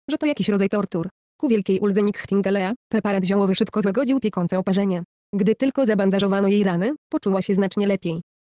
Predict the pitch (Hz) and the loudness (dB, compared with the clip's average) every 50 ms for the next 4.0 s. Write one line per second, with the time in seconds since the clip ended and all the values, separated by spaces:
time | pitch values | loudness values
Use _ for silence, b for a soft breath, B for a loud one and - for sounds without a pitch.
0 | _ - - 220 214 196 214 196 - - 180 185 - _ _ _ _ - 240 226 | _ -4 -2 0 0 0 0 -2 -4 -4 -8 -8 -10 _ _ _ _ -2 -2 -2
1 | 220 - 208 - - 226 190 180 165 190 190 - - 208 - 185 190 - _ _ | -2 -2 -4 -4 -2 0 0 0 0 0 -2 0 -2 -4 -4 -4 -8 -10 _ _
2 | _ _ - - 226 - 294 294 - - 339 - 285 220 202 180 180 - - 247 | _ _ -6 -6 -4 -2 -2 -4 -2 -4 -6 -4 -2 -2 -2 -2 -4 -4 -6 -6
3 | 330 _ _ _ _ _ - 240 226 196 202 196 - 208 196 - 190 190 196 247 | -6 _ _ _ _ _ -2 0 2 2 0 0 0 -2 -2 -2 -2 -2 -2 -4